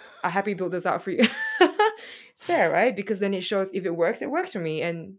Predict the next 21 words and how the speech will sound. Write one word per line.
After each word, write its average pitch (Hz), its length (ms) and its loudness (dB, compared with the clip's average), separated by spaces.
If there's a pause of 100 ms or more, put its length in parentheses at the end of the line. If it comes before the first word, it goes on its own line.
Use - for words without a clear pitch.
(200)
you 196 120 -4
know, 160 160 0
it's, 190 180 -2
it's 196 120 -4
one 208 120 -2
of 202 80 -2
those 208 220 -2
things. 165 260 -2
And, 170 260 -2 (680)
but 208 120 4
this 254 160 0
is 269 100 2
interesting 233 400 0
'cause 190 300 -2
the 208 160 0
other 233 180 2
day, 190 420 2 (720)
actually, 180 200 -2
I 165 40 -4
think 175 240 -4
just - 180 -10